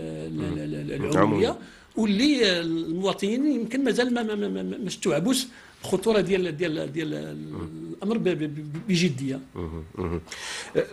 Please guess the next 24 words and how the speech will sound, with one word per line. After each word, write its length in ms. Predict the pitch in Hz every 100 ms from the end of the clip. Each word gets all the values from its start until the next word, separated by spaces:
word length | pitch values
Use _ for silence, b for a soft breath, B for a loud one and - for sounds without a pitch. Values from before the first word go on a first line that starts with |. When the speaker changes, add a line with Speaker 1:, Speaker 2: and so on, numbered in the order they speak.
| -
Speaker 2:
طيب، 280 | 190 165 107 B B B - -
آه، 240 | 156 160 135 - - -
كان، 200 | - 175
كنتكلموا 440 | 160 165 - 165 139
على 60 |
التنقلات، 680 | 127 147 139 - 139 131 - -
الخطوره 520 | 120 - 139 151 147 127
ديالها 440 | 110 107 92 90 - -
كاين 140 | 104
الصحيه، 640 | 92 - - - 117 170 208 -
ولكن 340 | 113 139 147 165
كاين 200 | 165 160
كذلك 480 | 160 151 175 190 151
المكاسب 380 | 156 156 156
ديالها 160 | 151 143
الاقتصاديه، 420 | - 120 - 92
يعني 120 | 92
كنتكلموا 380 | 98 113 - 131
على 60 | 110
السياحه 360 | - 120 110
الداخليه 400 | - 110 95 117
والتنقل 440 | 131 - 113 - 107
بين 140 | 101
المدن. 180 | 98 90